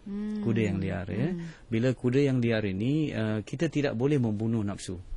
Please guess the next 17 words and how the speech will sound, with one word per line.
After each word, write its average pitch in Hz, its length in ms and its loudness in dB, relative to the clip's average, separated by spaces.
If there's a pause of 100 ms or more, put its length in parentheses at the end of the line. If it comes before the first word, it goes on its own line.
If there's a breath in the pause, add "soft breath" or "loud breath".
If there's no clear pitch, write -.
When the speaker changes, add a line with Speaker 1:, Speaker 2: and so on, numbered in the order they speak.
(120)
Speaker 1:
Hmm. 180 80 -8
Speaker 2:
Sebab 127 240 2
nafsu 110 400 -2
adalah 107 240 0
diri 104 240 -4
kita 104 160 -4
sendiri. 117 400 0
Speaker 1:
Hmm. 196 240 -6
Speaker 2:
Sebahagian 110 560 2
daripada 98 240 -2
diri 98 160 -2
kita 98 240 -4
Speaker 1:
Hmm. 95 80 -2
Speaker 2:
sendiri. 90 320 -4 (240 loud breath)
Kita 127 320 0
tidak 110 560 -2
boleh 113 480 0